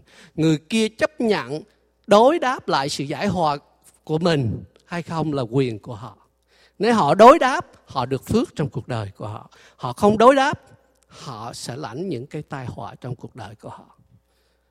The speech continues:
Chứ không phải là, ô, tôi tới giải hòa, ổng không có chịu đâu, bả không chịu đâu, thôi tôi không làm, no. Chúa kêu mình, kêu gọi mình làm cái sự giải hòa, cái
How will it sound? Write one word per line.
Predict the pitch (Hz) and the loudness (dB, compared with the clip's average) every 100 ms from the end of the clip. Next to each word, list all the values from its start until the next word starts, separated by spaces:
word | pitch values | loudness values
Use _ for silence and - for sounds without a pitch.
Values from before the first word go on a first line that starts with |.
| _ _ _ _ _ _ | _ _ _ _ _ _
Chứ | 196 | -2
không | 214 | 0
phải | 170 135 | -2 -2
là, | 208 | -4
ô, | - 196 | 2 2
tôi | 202 214 214 190 | 4 4 2 0
tới | 226 294 294 240 | -2 0 -4 -4
giải | 160 | -4
hòa, | 196 196 170 160 | -2 0 0 -2
ổng | 139 180 269 | -2 -2 0
không | 247 233 | -2 -4
có | |
chịu | 285 190 170 | -6 -2 -2
đâu, | 226 233 | -2 -4
bả | 180 226 | -4 -4
không | 254 254 | -4 -2
chịu | 185 180 | -4 -2
đâu, | 233 | -2
thôi | 233 226 240 | 0 0 0
tôi | 247 233 | 0 -2
không | 233 | -2
làm, | 220 185 180 | -4 -4 -2
no. | 233 220 - - _ _ _ _ _ _ _ _ _ _ _ _ - | -2 -2 -6 -18 _ _ _ _ _ _ _ _ _ _ _ _ -2
Chúa | 170 214 - | 2 2 0
kêu | 196 170 165 | -2 0 0
mình, | 143 127 104 107 | -2 -4 -8 -12
kêu | 156 139 | -6 -4
gọi | 131 117 | -4 -8
mình | 139 123 92 107 | -10 -12 -14 -16
làm | 143 131 113 107 | -12 -12 -12 -14
cái | 156 | -14
sự | - | -14
giải | 120 123 113 156 | -14 -14 -14 -10
hòa, | - - 107 98 _ _ _ _ _ _ | -10 -10 -14 -16 _ _ _ _ _ _
cái | - | -18